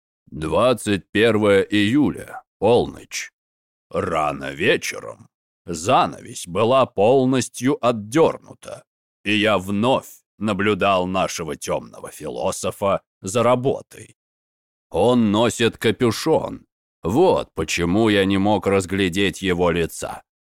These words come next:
Возможно, оно обезображено оспой или обожжено в ходе алхимических опытов. Во тьме, рядом с его плечом, подрагивало серое гусиное перо,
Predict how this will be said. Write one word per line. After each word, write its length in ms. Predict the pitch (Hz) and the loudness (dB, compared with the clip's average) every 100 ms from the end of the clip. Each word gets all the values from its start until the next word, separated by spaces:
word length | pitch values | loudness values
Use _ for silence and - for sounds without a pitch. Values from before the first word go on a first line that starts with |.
| _ _ - | _ _ -4
Возможно, 960 | 90 120 123 175 202 - 67 - - - | 0 2 2 2 2 0 -6 -14 -16 -4
оно 360 | 87 90 107 | -2 2 2
обезображено 1000 | 101 98 98 90 98 110 101 98 98 95 - | 2 2 2 0 2 2 2 2 0 -2 2
оспой 680 | 143 147 - - - 76 _ - | 2 2 -2 -10 -12 -12 _ -2
или 200 | 143 127 | 2 2
обожжено 920 | - 101 95 104 90 90 87 135 98 | 2 0 2 0 0 -2 0 0 0
в 80 | - | -2
ходе 320 | 80 87 95 | -2 0 2
алхимических 920 | 90 - 98 101 87 95 - 110 95 - | 0 0 -2 -2 -2 -4 -2 -2 -2 0
опытов. 680 | 135 87 - - 67 - _ _ _ _ | 2 2 0 -14 -12 -14 _ _ _ _
Во 260 | - 113 123 | -4 0 0
тьме, 540 | - 175 190 87 73 - - | 0 0 0 0 -4 -10 -4
рядом 520 | 92 107 92 87 76 | 0 2 2 0 -2
с 80 | - | -4
его 380 | 98 101 104 | 0 2 2
плечом, 760 | 92 98 95 - 147 87 - - _ _ _ | 2 0 0 2 2 2 -2 -18 _ _ _
подрагивало 840 | 85 87 90 101 98 95 90 90 80 | -2 0 2 2 2 0 2 2 0
серое 520 | - 98 104 98 87 | 0 2 2 2 0
гусиное 640 | 85 95 - 107 101 98 92 | 0 -4 0 0 0 0 0
перо, 680 | 98 98 113 127 80 - | 0 2 2 2 2 0